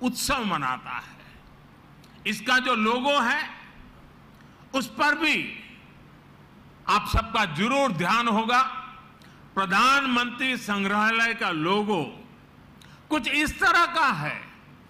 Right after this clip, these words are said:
कि उसमें कोटि-कोटि भारतीयों के हाथ चक्र को थामे हुए हैं।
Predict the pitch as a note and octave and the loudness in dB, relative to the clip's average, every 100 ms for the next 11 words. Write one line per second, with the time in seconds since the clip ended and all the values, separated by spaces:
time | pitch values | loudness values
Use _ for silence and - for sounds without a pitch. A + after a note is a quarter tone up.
0 | - - G#3 G3 G3+ A#3+ C#4+ C#4+ - - | -14 -6 -4 -2 0 2 2 0 -6 -18
1 | - - - - - - C4 D4 C#4+ E4 | -20 -20 -20 -20 -10 0 2 2 0 -2
2 | D4 D4 G3 G#3+ B3 A3 B3 B3 F#3+ C#3+ | 0 -2 -2 0 0 0 -2 -2 -2 -2
3 | F3 G#3+ F#3 A3 A3 G#3 F3 B2+ G3 A3+ | 0 0 -2 -4 -2 -2 -4 -2 0 2
4 | F3+ - - - - - - - - - | 0 -4 -16 -20 -20 -20 -20 -20 -20 -20
5 | - - G#3 - G#3 G3+ G3+ F3 - D#3 | -16 -4 -4 -2 -4 -2 -4 -10 -8 -4
6 | D#3 F#3 F3 C3+ B2+ A2+ G#2+ - | -2 -2 -4 -4 -8 -8 -12 -20